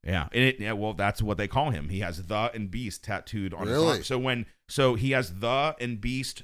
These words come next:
Speaker 1: tattooed on his arms. So when he, like, does this,
Speaker 2: You
Speaker 1: it
Speaker 2: see
Speaker 1: says,
Speaker 2: it.
Speaker 1: "You read the beast." Like, like, on his, like, inner biceps.
Speaker 2: Really?
Speaker 1: Yeah, yeah.
Speaker 2: I'm
Speaker 1: Yeah.
Speaker 2: not fucking with that guy.
Speaker 1: No, no, no,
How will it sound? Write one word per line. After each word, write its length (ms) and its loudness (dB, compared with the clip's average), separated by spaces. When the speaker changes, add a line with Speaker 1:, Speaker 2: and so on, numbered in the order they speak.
Speaker 1:
tattooed 440 -2
on 120 -2
his 140 -6
arms. 440 -4
So 140 -4
when 220 2
he, 160 0
like, 240 0
does 300 -2
this, 440 0
Speaker 2:
You 100 -4
Speaker 1:
it 40 -4
Speaker 2:
see 140 -2
Speaker 1:
says, 300 2
Speaker 2:
it. 60 -20
Speaker 1:
"You 220 -2
read 440 0
the 240 0
beast." 400 -10
Like, 200 -2
like, 140 -2
on 120 -2
his, 100 -6
like, 180 -6
inner 220 4
biceps. 540 0
Speaker 2:
Really? 440 4
Speaker 1:
Yeah, 280 0
yeah. 280 -2
Speaker 2:
I'm 100 0
Speaker 1:
Yeah. 60 4
Speaker 2:
not 140 2
fucking 280 -2
with 80 -8
that 160 -4
guy. 240 -12
Speaker 1:
No, 380 0
no, 320 -2
no, 320 -4